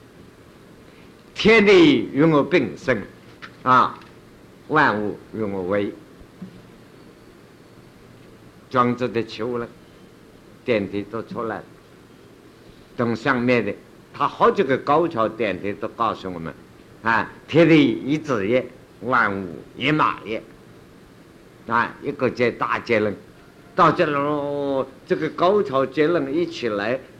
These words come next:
后来那个台风啊，那个海水倒灌，哦，到这里这个水啊，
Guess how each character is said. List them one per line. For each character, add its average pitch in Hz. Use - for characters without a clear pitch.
后 135
来 131
那 135
个 131
台 101
风 139
啊， 120
那 123
个 117
海 180
水 113
倒 151
灌， 147
哦， 190
到 180
这 165
里 151
这 143
个 131
水 113
啊， 110